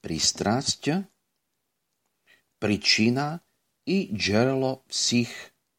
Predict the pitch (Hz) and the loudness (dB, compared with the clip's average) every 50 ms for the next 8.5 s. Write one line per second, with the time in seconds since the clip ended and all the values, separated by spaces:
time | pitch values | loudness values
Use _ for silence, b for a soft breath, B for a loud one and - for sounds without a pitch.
0 | _ _ _ 104 98 92 82 76 - - - - - - - - - _ _ _ | _ _ _ -4 -4 -2 -2 -2 -4 -4 -4 -6 -10 -12 -16 -18 -18 _ _ _
1 | - - 76 - - - - - - - - - - - _ _ _ _ _ _ | -10 -10 -4 -4 -4 -4 -4 -8 -8 -8 -8 -8 -12 -20 _ _ _ _ _ _
2 | _ _ _ _ _ _ _ B B B B B B B B B B B - 101 | _ _ _ _ _ _ _ B B B B B B B B B B B -4 -4
3 | 101 - - - 156 147 147 131 120 104 95 85 - - _ _ _ _ _ - | -2 2 2 4 4 4 4 4 4 4 4 4 0 -4 _ _ _ _ _ -8
4 | 95 101 107 131 139 127 104 - - - - - - - _ _ _ _ _ _ | -6 -4 2 4 6 6 6 4 0 -8 -12 -12 -14 -16 _ _ _ _ _ _
5 | _ _ _ _ _ _ _ _ _ _ _ _ - 98 90 78 76 76 69 67 | _ _ _ _ _ _ _ _ _ _ _ _ -4 -4 -2 -2 -2 -4 -6 -6
6 | 65 78 73 69 - - - - 120 156 202 220 - - _ _ _ _ _ _ | -6 -6 -6 -4 -4 -4 0 0 2 2 0 -2 -4 -10 _ _ _ _ _ _
7 | _ _ _ _ _ _ _ _ _ _ _ _ _ _ _ _ _ _ _ _ | _ _ _ _ _ _ _ _ _ _ _ _ _ _ _ _ _ _ _ _
8 | _ - 82 85 135 151 165 - - | _ -20 0 2 4 4 4 2 -2